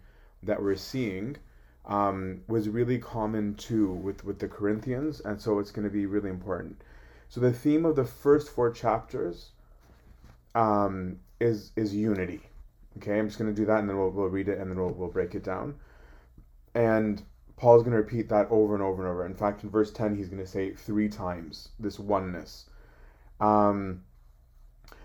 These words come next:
and then, so that's a broad theme. Um, and Saint Paul takes the di-, divisions extremely serious.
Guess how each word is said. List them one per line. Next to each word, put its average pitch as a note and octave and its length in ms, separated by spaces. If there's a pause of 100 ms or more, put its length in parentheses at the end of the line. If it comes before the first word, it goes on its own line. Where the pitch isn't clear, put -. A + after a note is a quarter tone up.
(380)
and B2 180
then, C#3+ 320
so - 140
that's B2 220
a B2+ 80
broad A2+ 760
theme. E2+ 460 (760)
Um, G#2 520
and A2 160
Saint A#2+ 240
Paul C3 260
takes C3 240
the A#2+ 80
di-, A2 260 (120)
divisions G#2+ 640
extremely G#2+ 1300
serious. F2 720